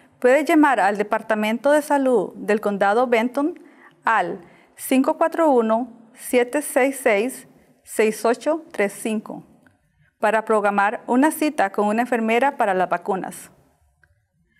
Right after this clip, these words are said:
Las vacunas preventivas son cubiertas por la mayoría de seguros médicos,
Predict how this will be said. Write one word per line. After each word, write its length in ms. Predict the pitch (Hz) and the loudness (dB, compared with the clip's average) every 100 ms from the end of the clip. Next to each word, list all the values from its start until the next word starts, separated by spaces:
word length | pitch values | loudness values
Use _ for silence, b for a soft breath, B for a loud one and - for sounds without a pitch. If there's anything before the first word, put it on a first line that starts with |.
| _ - | _ -4
Las 180 | 214 208 | 0 2
vacunas 440 | 208 208 214 233 | 0 0 0 0
preventivas 800 | 247 247 247 247 294 208 220 - b b | 2 2 2 2 2 2 0 -6 b b
son 240 | - 254 | -4 -2
cubiertas 840 | 254 311 294 311 311 190 202 - b b b - | 0 2 4 2 0 -2 -2 -6 b b b 0
por 160 | 220 | 2
la 100 | 214 | 4
mayoría 520 | 214 202 208 208 233 | 2 0 0 2 2
de 60 | 269 | 2
seguros 360 | 269 196 202 208 | 0 -2 0 0
médicos, 760 | 233 254 240 - 165 175 - | 2 2 0 -4 -10 -10 -18